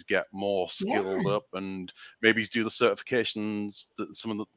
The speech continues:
Speaker 1: that, that you've done outside of Microsoft, 'cause that's definitely an area that I feel that I'm lacking sometimes. I can't have those broader conversations outside of my Microsoft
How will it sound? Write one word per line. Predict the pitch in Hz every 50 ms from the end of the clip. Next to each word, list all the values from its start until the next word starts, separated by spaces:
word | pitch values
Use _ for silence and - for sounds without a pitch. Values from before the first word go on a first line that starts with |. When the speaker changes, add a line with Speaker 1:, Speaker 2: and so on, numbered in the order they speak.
| 92 92
Speaker 1:
that, | 104 - - -
that | 120 110 107
you've | 107 120 135 131 -
done | 110 95 90
outside | - 123 151 - - - 147 120
of | 110 101
Microsoft, | 101 95 87 - - - - 85 - - -
'cause | - 92
that's | 101 92 - - - - - - - - _ _ _ -
definitely | 131 - - 139 107 101 110 101 98 - - - - - - _ _ _ _ _ -
an | 131 120
area | 117 117 117 113
that | 107 107
I | 104 104 107
feel | - - - 107 101
that | 101
I'm | 104 104 107
lacking | 117 120 - - - 110 92
sometimes. | - - 107 98 95 85 87 90 87 -
I | 95
can't | 92 - 107 98 95 90
have | 92 95 92 90
those | 98 95 90
broader | 90 - - 104 101 101 95 95
conversations | - - 92 92 90 - - 92 90 80 82 76 - - 101
outside | 98 90 - - 101 95
of | 101 95
my | 95 92 92 92 90 - _ _ -
Microsoft | 92 92 95 - - - 104 85 -